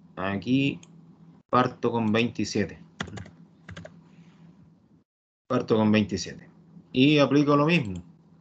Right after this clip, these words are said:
Ya, esto me indica cuánto tengo que ir sumando en la superficie, siempre y cuando sean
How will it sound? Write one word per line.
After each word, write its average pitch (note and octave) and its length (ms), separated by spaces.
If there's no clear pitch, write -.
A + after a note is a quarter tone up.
Ya, B2+ 240
esto D#3 320
me E3 280
indica D#3 600
cuánto C#3+ 300
tengo C3+ 260
que C3 80
ir C3 40
sumando C3 640
en G#2 300
la G#2 80
superficie, B2 760
siempre A#2+ 320
y - 20
cuando B2+ 460
sean A2+ 440